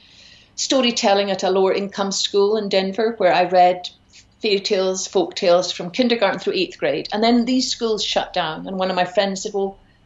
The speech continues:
you know, why don't you do it online?" So that's how that grew. So I'm very fortunate in that I get to do what I love, whether it's the podcast or still writing stories. Um, but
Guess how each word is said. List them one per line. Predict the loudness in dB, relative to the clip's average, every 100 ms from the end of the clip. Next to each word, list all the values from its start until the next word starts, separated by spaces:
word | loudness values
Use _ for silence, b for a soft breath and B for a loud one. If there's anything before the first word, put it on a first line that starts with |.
| b
you | -4
know, | -2 -2 -4 -6
why | -4
don't | -4 -4
you |
do | 0 2
it |
online?" | 4 2 4 2 2 -2
So | 0
that's | 2 0 -2
how | -2 0
that | 0 -2
grew. | -6 -8 -8 -10 -16 B B B
So | -2
I'm | 0 0
very | 0 -2 -2
fortunate | -2 2 2 2 -8 -8 -8
in | -8
that | -6 -8
I |
get | -4 -4
to | -2
do | -2
what | 2 4
I | 4
love, | 6 4 2 -6 -6
whether | -2 -2
it's | -2
the | -6
podcast | 2 4 4 0 -6 -4 -4 -6
or |
still | -6 -4 -2
writing | 2 2 2 -8 -8
stories. | -6 -2 -2 -2 -4 -6 -10 B B B B -4
Um, | -2 -2 -6 -12 _ _ _ _ _
but | 0 0